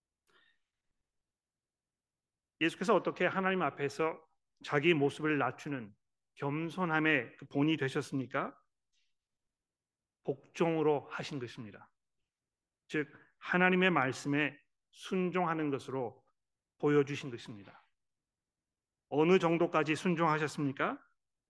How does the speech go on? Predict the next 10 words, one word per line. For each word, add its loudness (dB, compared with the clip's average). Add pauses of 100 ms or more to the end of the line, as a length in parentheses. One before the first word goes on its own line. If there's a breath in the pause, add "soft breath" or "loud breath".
(140)
십자가에 2
죽으시기까지 -6
순종하셨다고 -2
얘기합니다. -12 (2000 loud breath)
그런데 4 (2000)
그렇게 4
하나님 6
앞에 6
자기를 4
낮추시고 2